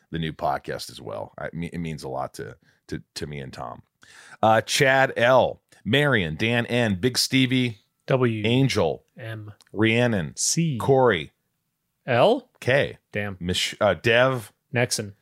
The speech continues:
Speaker 1: Michelle.
Speaker 2: K.
Speaker 1: A.
Speaker 2: A.
Speaker 1: Jeremy C, Andy T, Gavinator, David C, John B, Brandy D, Camille S, The Chief,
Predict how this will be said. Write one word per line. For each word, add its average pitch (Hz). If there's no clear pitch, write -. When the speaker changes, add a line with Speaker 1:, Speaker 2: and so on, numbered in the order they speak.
Speaker 1:
Michelle. 123
Speaker 2:
K. 110
Speaker 1:
A. 117
Speaker 2:
A. 107
Speaker 1:
Jeremy 190
C, 160
Andy 107
T, 135
Gavinator, 101
David 98
C, 113
John 95
B, 107
Brandy 82
D, 104
Camille 73
S, 107
The -
Chief, -